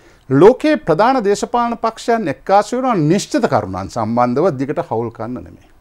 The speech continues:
දිග කන්න නෙමෙයි. ඒ දෙක එක්කාසු වීමේ වැඩපිළිවෙලත් යම් යම් අවශ්‍යතාවයන් උඩ සිද්ධ වෙච්ච දේවල්. තිස්ස අත්තනායක මැතිතුමාගේ මැතිවරණයේදී ඔහුට නඩු දාලා තියෙන්නේ ඔහු විසින් ඉදිරිපත්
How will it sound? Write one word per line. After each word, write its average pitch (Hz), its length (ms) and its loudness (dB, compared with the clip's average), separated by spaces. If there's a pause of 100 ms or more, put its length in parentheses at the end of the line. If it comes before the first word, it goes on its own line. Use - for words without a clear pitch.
(220)
දිග 107 180 -10
කන්න 73 320 -14
නෙමෙයි. 101 280 -20 (1120)
ඒ 214 160 10
දෙක 302 160 0
එක්කාසු 220 540 4
වීමේ 254 480 0
වැඩපිළිවෙලත් 226 840 2 (300)
යම් 160 280 2
යම් 220 160 0
අවශ්‍යතාවයන් 180 720 2
උඩ 180 100 -2
සිද්ධ 117 280 -4
වෙච්ච 123 240 -6
දේවල්. - 200 -12 (1080)
තිස්ස - 280 0
අත්තනායක 302 540 4
මැතිතුමාගේ 220 1000 2 (1040)
මැතිවරණයේදී 208 720 2
ඔහුට 180 240 2
නඩු 147 260 2
දාලා 190 280 8
තියෙන්නේ 233 400 0 (1300)
ඔහු 170 240 8
විසින් 247 320 4 (320)
ඉදිරිපත් 202 500 4